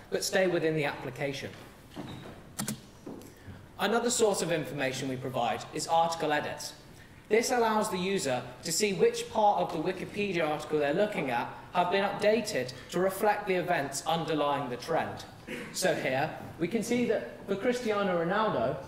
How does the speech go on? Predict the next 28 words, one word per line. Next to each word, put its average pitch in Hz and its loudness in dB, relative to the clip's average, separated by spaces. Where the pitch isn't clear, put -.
his 185 0
tally 226 4
of 185 0
goals 214 4
has 156 0
been 156 2
updated. 165 0
This 226 4
is 208 0
because 170 2
he 170 2
is 139 -2
trending 147 0
through 160 -2
scoring 143 2
goals 139 4
in 135 -2
a 131 0
recent 127 -4
football 127 -4
match. 104 -10
Another 165 0
feature 160 0
we 151 2
provide 147 0
is 165 -2
the 180 -10
tweets. - 0